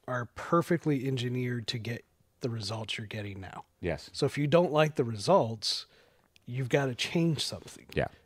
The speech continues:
Speaker 1: You can't just keep doing the same things over and over. And it's not, we can't just keep using the excuse of, you know, covid or culture or whatever.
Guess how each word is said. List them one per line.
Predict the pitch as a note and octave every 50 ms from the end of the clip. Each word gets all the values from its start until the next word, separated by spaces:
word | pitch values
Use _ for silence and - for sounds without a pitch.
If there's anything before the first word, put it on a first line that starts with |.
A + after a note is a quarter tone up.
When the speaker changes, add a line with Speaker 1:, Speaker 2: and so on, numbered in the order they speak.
| _ -
Speaker 1:
You | B2+ C3+
can't | - - F3 E3+ C#3
just | C#3 C3+ D3 C3+ - -
keep | - - E3 C3 F#2+ B2
doing | C3 C#3 C#3 C3+ B2+ A#2+ A#2+
the | A#2+
same | - - C3 A#2+ A#2+ A#2
things | - A#2+ A2 G#2+ G#2 A#2
over | A#2 A2+ A2 A2
and | A2 B2
over. | C#3 C#3 B2 G#2+ G#2 F#2+ - - - - - - _ -
And | B2 C3 B2+ B2
it's | A#2 - C#3 C3+ B2 - - -
not, | C#3 C3+ C#3+ D3 D3+ D3 - - _ _ _ _ _ _ -
we | C3 C3 C#3 C#3
can't | - - - F3+ F3+ D#3+ - C#3+
just | D3 D3+ C#3+ - -
keep | - - D3+ A#2 -
using | C3+ C#3 C#3+ C3+ - C3+ B2+ A#2+
the | A#2+
excuse | A2+ - - - - - C3 C3 C3 B2 - -
of, | - - A#2+ A#2+ A#2+ A2+ A2+ G#2+ - - _ _ _ _ _ _ -
you | A2+
know, | G#2 G2+ G2 -
covid | - - - B2 A#2+ A2+ G#2 A#2 A2+ G#2+
or | G#2 G#2 G2+
culture | - - A#2 A2+ A2 - - A2+ G#2
or |
whatever. | G2 G2+ G#2 A#2+ E3 E3 B2 G#2 G#2 G2+